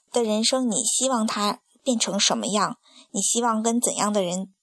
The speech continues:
在一起？你希望在你的人生的今后学到怎样的知识，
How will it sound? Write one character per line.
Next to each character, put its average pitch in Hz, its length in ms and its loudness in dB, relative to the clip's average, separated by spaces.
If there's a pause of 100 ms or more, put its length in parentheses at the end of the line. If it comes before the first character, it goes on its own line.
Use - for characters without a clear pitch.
(140)
在 202 140 2
一 208 200 -2
起？ - 420 -2 (320)
你 208 100 0
希 247 260 0
望 220 260 0
在 233 160 2
你 208 100 -2
的 202 120 2
人 196 180 0
生 254 200 0
的 233 80 0
今 240 260 0
后 233 160 0
学 190 200 -4
到 208 200 2
怎 - 160 -4
样 - 180 -4
的 208 80 0
知 233 300 0
识， - 300 0